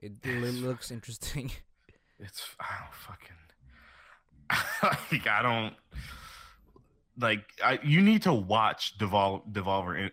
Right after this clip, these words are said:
Speaker 2: uh, Digital's, uh, conference. It was fucking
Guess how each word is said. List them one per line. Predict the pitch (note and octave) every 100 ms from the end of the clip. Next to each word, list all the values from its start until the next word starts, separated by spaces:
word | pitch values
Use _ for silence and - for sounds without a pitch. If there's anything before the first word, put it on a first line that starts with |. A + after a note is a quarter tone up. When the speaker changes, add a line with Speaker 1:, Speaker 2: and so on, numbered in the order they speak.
| -
Speaker 2:
uh, | F2+ E2+ E2 E2 D#2+
Digital's, | F#2 F2+ E2+ F2 E2+ - - -
uh, | E2+ D2+ A#1+ A#1+ A1+ B1+ _ _ _ _ _
conference. | - F#2 E2+ C#2+ D#2
It | G2
was | B2+ A2 E2+ - - - - -
fucking | - F#2 F2 D2+ C#2 A#1+ G#1 -